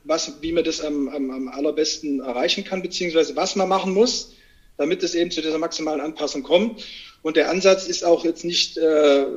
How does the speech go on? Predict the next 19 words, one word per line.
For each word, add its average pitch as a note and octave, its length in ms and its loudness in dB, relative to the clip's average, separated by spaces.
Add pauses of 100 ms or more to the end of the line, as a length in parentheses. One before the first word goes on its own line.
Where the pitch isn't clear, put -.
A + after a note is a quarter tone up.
(160)
das D3+ 160 -10
ist E3 140 -8
jetzt - 160 -8
keine D#3 360 -2
Glaskugel F#3+ 580 0
oder F#3 100 4
so, F3+ 180 2
sondern D#3+ 180 0
der C#3+ 100 6
ist - 80 -2
auch D3 80 -6
bekannt, F3 380 -2
das D#3 160 0
nennt E3 180 -6
sich - 160 -6
der D3+ 300 2
sogenannte D3+ 360 -4
polarisierte D3+ 720 0
Ansatz. G3 600 -2